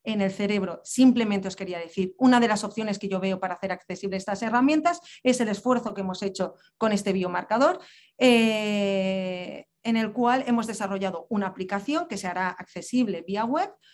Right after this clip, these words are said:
donde tú simplemente, ¿vale? Siento ir tan rápido, bueno, pues haces, eh, subes tu imagen y como veis aquí, pues tienes la imagen de, de referencia que has subido, la segmentación completamente automática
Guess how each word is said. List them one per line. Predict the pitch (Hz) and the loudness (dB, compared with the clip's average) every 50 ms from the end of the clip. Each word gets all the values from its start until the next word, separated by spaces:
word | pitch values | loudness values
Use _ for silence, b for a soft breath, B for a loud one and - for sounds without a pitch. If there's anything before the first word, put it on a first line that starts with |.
| b b _ | b b _
donde | - 208 226 226 226 233 240 254 262 254 | -6 -4 -2 0 0 0 0 0 -2 -2
tú | 254 - 214 226 233 | -6 -8 -8 -8 -8
simplemente, | 226 - 208 196 190 196 196 196 214 233 254 269 262 269 294 320 370 381 - _ _ _ _ _ | -8 -8 -8 -6 -4 -4 -4 -2 0 0 0 0 0 -2 -2 -4 -4 -6 -10 _ _ _ _ _
¿vale? | - - 202 226 202 - 202 | -12 -12 -10 -12 -12 -14 -16
Siento | - - 214 208 202 214 | -14 -12 -10 -8 -6 -4
ir | 208 202 196 185 185 190 | -2 -2 -2 -4 -4 -4
tan | - 185 180 180 | -4 -6 -4 -2
rápido, | 196 226 254 254 277 269 247 254 262 262 B B B B _ | 2 2 2 4 2 2 2 0 -2 -4 B B B B _
bueno, | 214 208 185 180 | -6 -6 -6 -6
pues | 190 196 196 208 | -6 -8 -8 -8
haces, | 185 - - 190 180 - - | -8 -8 -8 -10 -10 -10 -12
eh, | - - 170 170 - | -12 -12 -12 -14 -14
subes | - - 214 190 190 - | -10 -8 -8 -6 -6 -6
tu | - 202 | -4 -4
imagen | 202 220 240 269 262 262 - 302 339 392 - - _ b b b b b b | 0 2 2 2 2 2 -2 -2 -4 -4 -6 -12 _ b b b b b b
y | 240 - | -14 -6
como | - 208 196 190 | -2 -2 0 0
veis | 196 208 208 202 202 | 0 -2 -4 -4 -6
aquí, | 185 - 202 196 | -8 -8 -10 -10
pues | 196 170 170 - | -10 -12 -12 -10
tienes | 196 180 175 165 | -8 -10 -8 -8
la | 185 180 | -10 -10
imagen | 165 160 151 - 180 175 | -10 -10 -12 -12 -12 -10
de, | 165 160 160 - - | -8 -8 -8 -8 -8
de | - 170 165 | -8 -8 -8
referencia | 165 165 - 214 214 208 208 185 | -10 -8 -6 -4 -4 -2 -2 -4
que | - 160 | -4 -4
has | 165 - | -4 -2
subido, | - 247 277 320 339 349 381 392 B B B B | 0 2 2 4 4 2 0 0 B B B B
la | _ 233 226 220 | _ 2 2 2
segmentación | 247 220 214 214 202 196 208 190 - - 269 247 | 2 -2 0 0 0 0 0 0 2 2 2 2
completamente | 226 208 196 190 220 220 208 214 208 202 190 196 180 | 2 -2 -4 -4 -6 -4 -4 -4 -2 -2 -4 -4 -6
automática | 175 - 180 185 202 214 208 220 185 - - 165 151 135 | -6 -6 -4 -2 -2 -2 -2 -4 -8 -6 -8 -8 -8 -10